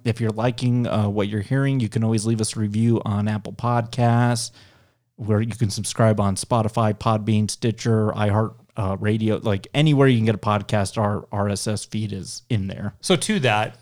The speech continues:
Speaker 2: we haven't talked about this in a while, of the countable downloads, and there's a lot of platforms that it's hard to sort of keep accounting of what
Speaker 1: Yeah, what qualifies
Speaker 2: traction
Speaker 1: a,
Speaker 2: you're
Speaker 1: a
Speaker 2: getting.
Speaker 1: download, yeah.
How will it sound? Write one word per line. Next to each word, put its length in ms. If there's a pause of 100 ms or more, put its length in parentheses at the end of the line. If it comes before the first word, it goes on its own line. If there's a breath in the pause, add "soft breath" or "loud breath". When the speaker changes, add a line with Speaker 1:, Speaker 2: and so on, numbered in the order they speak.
(200)
Speaker 2:
we 80
haven't 260
talked 220
about 240
this 200
in 60
a 40
while, 460
of 240
the 120
countable 680
downloads, 540
and 300
there's 160
a 40
lot 260
of 120 (840)
platforms 600
that 240 (320)
it's 140
hard 240
to 40
sort 200
of 200 (580)
keep 220
accounting 540
of 140
what 420 (420 soft breath)
Speaker 1:
Yeah, 140
what 200
qualifies 480
Speaker 2:
traction 160
Speaker 1:
a, 40
Speaker 2:
you're 120
Speaker 1:
a 60
Speaker 2:
getting. 340
Speaker 1:
download, 520
yeah. 440